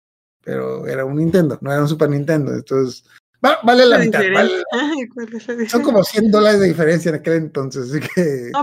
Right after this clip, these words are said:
Speaker 2: pero, no, lógicamente.
Speaker 1: Ah, es, es la, la consola, básicamente le regaló la consola de la generación anterior. O sea, ah,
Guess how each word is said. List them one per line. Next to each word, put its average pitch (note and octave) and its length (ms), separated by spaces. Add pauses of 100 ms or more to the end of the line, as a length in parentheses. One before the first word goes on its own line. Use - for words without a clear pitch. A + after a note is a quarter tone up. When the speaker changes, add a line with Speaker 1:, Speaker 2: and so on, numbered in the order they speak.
(140)
Speaker 2:
pero, F#3 960 (460)
no, G3 200
lógicamente. F#3+ 880 (1040)
Speaker 1:
Ah, D3+ 260 (220)
es, E3+ 320
es F3 380
la, F#3+ 160 (100)
la G#3 160
consola, F#3 560
básicamente F3 680
le E3 200
regaló C#3+ 240
la E3 120
consola D#3+ 340
de E3 40
la D#3+ 60
generación C#3+ 380
anterior. C3+ 360 (760)
O - 60
sea, B2+ 400 (920)
ah, B2 300